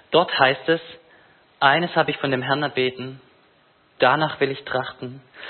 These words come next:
zu wohnen im Hause des Herrn alle Tage meines Lebens." Warum? Um anzuschauen die Lieblichkeit des Herrn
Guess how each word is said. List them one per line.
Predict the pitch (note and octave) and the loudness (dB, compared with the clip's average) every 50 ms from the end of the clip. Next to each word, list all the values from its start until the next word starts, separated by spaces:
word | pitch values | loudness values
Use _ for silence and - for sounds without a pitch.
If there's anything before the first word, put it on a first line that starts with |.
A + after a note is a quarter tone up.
| - - - - - - - | -12 -12 -12 -14 -14 -6 -4
zu | - D#3+ C#3 C#3 | -4 -2 2 4
wohnen | E3+ F#3+ G#3+ A3+ A#3+ A#3+ | 4 6 6 4 2 0
im | G#3+ F3+ D3+ - | 0 0 0 2
Hause | D#3+ E3 F3+ F#3+ - G3+ | 4 4 4 4 2 0
des | E3+ E3 | -2 -2
Herrn | - - E3 D#3+ D#3+ - - | -2 -2 -2 -2 -2 0 2
alle | D#3+ E3+ F#3 G#3+ G#3+ | 2 4 4 2 2
Tage | - F#3 F#3 F3 F3+ F3+ | 2 2 2 4 2 2
meines | E3+ E3+ E3+ F3 E3 - | 0 0 0 0 -4 -6
Lebens." | - D#3+ D3+ D3+ - C3+ B2 - - - _ _ _ _ _ _ _ _ _ _ | -6 -6 -6 -6 -8 -12 -20 -20 -20 -20 _ _ _ _ _ _ _ _ _ _
Warum? | - B2+ - D3+ C#3 B2 A2+ - _ _ _ _ _ _ _ _ _ _ _ _ _ _ _ _ _ _ _ _ _ _ _ _ - - _ | -2 -2 -2 -4 -6 -10 -12 -18 _ _ _ _ _ _ _ _ _ _ _ _ _ _ _ _ _ _ _ _ _ _ _ _ -20 -16 _
Um | - B2+ B2+ - | -8 -8 -6 -2
anzuschauen | - C3 C#3+ E3 - - D#3 C#3+ - - D3 C#3+ C#3+ D3 D3 D3 C#3+ C#3+ - - _ _ _ _ - | 0 0 0 0 -2 -4 -2 0 2 4 4 4 2 2 -2 -6 -8 -12 -16 -20 _ _ _ _ -10
die | - B2 | -8 -6
Lieblichkeit | A#2 A#2 C#3 F3 - - D3 C#3 - - - C3+ B2+ B2+ B2+ - - - - _ _ _ _ _ _ - | -4 -2 -2 -4 -2 -2 -4 -6 -6 -6 -4 -2 -2 -2 -2 -4 -8 -14 -20 _ _ _ _ _ _ -14
des | A#2+ A#2 - | -12 -12 -6
Herrn | - B2 A#2 A#2 A#2 A#2 | -4 -4 -4 -4 -6 -10